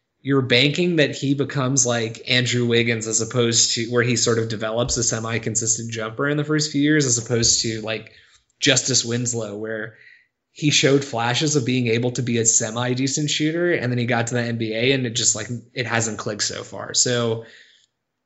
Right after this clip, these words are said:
and I know he has, like, other skills that make him more dynamic than Justice Winslow. I'm not trying to say they're the same player. I'm just saying, like, in terms of shooting,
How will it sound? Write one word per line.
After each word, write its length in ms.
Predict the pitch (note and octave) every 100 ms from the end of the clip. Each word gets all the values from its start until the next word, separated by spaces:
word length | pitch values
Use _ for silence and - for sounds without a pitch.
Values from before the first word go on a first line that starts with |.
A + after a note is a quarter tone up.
| _ _ - -
and 120 | E3+
I 80 | F#3+
know 140 | G3
he 120 | F3+
has, 180 | D3+ D#3
like, 140 | C#3+ C3
other 200 | B2+ B2+
skills 340 | - B2+ A#2+
that 80 | A#2+
make 180 | A2+ A2
him 120 | A#2
more 140 | A2+
dynamic 520 | A2+ G#2+ A2 G#2+ G#2+
than 160 | - G#2+
Justice 340 | A2 - G2+
Winslow. 240 | A2 G2+ G#2+
I'm 80 | A2
not 140 | G#2+
trying 140 | B2+
to 40 | G#2+
say 160 | -
they're 160 | A2 G#2+
the 80 | G2+
same 240 | - G#2+
player. 320 | A2 G#2+ G#2
I'm 120 | G2+ A2
just 180 | A2+
saying, 180 | A#2+ G#2+
like, 160 | G#2+ G#2+
in 80 | G2+
terms 240 | G#2+ G#2+
of 80 | G#2
shooting, 480 | - A2 G#2 G#2